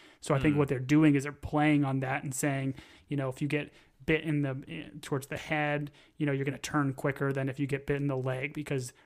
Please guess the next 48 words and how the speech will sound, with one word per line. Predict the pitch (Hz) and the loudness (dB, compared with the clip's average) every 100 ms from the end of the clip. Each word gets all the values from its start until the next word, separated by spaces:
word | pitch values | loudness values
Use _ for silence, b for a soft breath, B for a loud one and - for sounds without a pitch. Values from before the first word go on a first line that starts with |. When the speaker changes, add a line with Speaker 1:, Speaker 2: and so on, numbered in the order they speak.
| b | b
Speaker 1:
the | 143 | -6
virus | 135 135 131 | -2 0 -2
has | 143 | -6
gotta | 135 135 | -6 -6
travel | 131 - 139 131 131 127 | -8 -10 -6 -4 -2 -4
up | 135 - | -4 -6
to | - 139 | -6 -4
your | 135 127 | -4 -6
brain | 139 131 127 | -6 -6 -8
to | 127 | -6
kinda | 139 131 | -8 -8
take | - 131 131 | -10 -8 -4
over. | 131 131 143 - B B 156 | -4 -4 -8 -10 B B -6
And | 139 | -4
then | |
the | 139 | -2
idea | 135 131 135 | -2 -2 -4
of | 127 | -6
tendrils | - 139 131 135 131 | -10 -6 -4 -2 -4
actually | 127 - 135 | -4 -6 -6
coming | 135 - 131 170 | -6 -8 -8 -6
out | 135 | -6
of | 135 | -6
the | 170 | -4
mouth | 160 131 139 - | -2 0 -2 -6
to | - 131 127 127 B B - | -8 -4 -2 -4 B B -12
make | 139 135 131 | -6 -6 -4
more | 135 131 131 131 151 | -4 -2 -2 -2 -2
of | 143 135 | -4 -4
these | 135 - | -6 -4
fungi, | 139 143 147 151 | -2 0 0 0
it's | 151 147 - | -2 -4 -8
just | - 131 - _ b | -6 -6 -6 _ b
super, | - - 131 143 | -10 -6 -4 -4
super | 147 135 | -6 -4
creepy | 135 139 135 131 131 | -6 -6 -6 -4 -6
and | 127 147 | -4 -6
a | |
c-, | 135 - - | -8 -8 -2
really | 147 131 | 0 0
cool | 127 143 131 | 0 -2 -2
addition. | 127 127 156 151 - B B B | -4 -6 -6 -8 -10 B B B
Speaker 2:
It | 127 | -2
is, | 131 151 160 143 - - _ | -2 -2 -4 -8 -12 -12 _
it | 123 | -4
is | 117 120 | -2 -4
certainly | - - 123 113 107 | -4 -4 -4 -4 -10
creepy. | - 104 95 - 98 | -10 -10 -10 -12 -18